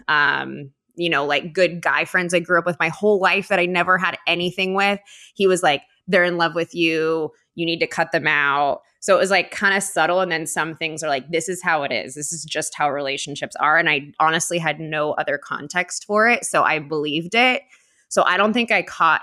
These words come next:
on till, like, pretty close to the end when I finally, like, opened up to someone else. And I was like, "This is the inside of my relationship." And they're like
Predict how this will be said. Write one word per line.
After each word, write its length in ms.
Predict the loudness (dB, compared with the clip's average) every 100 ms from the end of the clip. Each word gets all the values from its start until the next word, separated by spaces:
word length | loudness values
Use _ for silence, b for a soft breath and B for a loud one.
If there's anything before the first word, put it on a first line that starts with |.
| 2
on 260 | 0 0
till, 320 | -2 -2 0
like, 300 | 0 0 -2 -12 -20 -20 _
pretty 240 | -2 0
close 440 | 0 0 0 0 -2
to 120 | -4
the 160 | -2 0
end 400 | -2 -4 -8 -8
when 100 | -2
I 120 | -2
finally, 840 | -2 0 0 0 -2 -4 -2 -2 -6 _ _ _ -4
like, 160 | -2 0
opened 320 | -2 -2 -2
up 120 | -2
to 100 | -4
someone 340 | -6 -6 -2
else. 220 | -2 -4 -4
And 100 | -6
I 60 |
was 140 | -6 -4
like, 140 | -6 _
"This 180 | -2 0
is 140 | 0
the 140 | 0 0
inside 340 | 0 0 -2
of 100 | -2
my 120 | -4
relationship." 720 | -4 -4 -6 -6 -8 -6 -8 -6
And 120 | -4
they're 180 | -4 -4
like 440 | -4 -8 -12 _